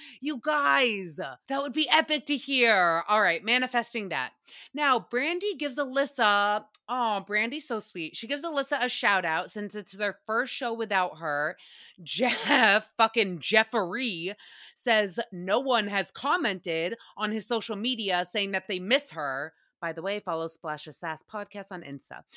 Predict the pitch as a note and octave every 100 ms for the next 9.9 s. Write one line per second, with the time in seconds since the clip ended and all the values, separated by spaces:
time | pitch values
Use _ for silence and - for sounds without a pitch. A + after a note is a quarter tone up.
0 | C#4+ A#3+ C#4+ D4 D4+ - G#4+ G#4+ - A#3+
1 | B3 - - A3 F#3+ F3+ F3 F#3+ G#3 F3+
2 | E3 D#3+ - C4+ - - G4 G4+ A4 -
3 | A#4+ B4+ D#4+ E4 D#4+ D#4+ D#4 B3+ - -
4 | A3+ F4+ E4 D#4 - _ E4 E4 D#4 D4
5 | - - E4 D#4 E4 D#4 D4+ F4+ F4+ -
6 | F#4+ E4+ E4+ D#4+ F4 D#4 C#4 B3+ C#4+ E4
7 | - G#4+ - - D#4+ D4+ C#4 E4+ D#4+ B3+
8 | - D4 D4+ D#4 D#4 C4 A#3+ F3+ D#4 E4
9 | C#4 - D#4+ D4 B3+ C4+ E4 B3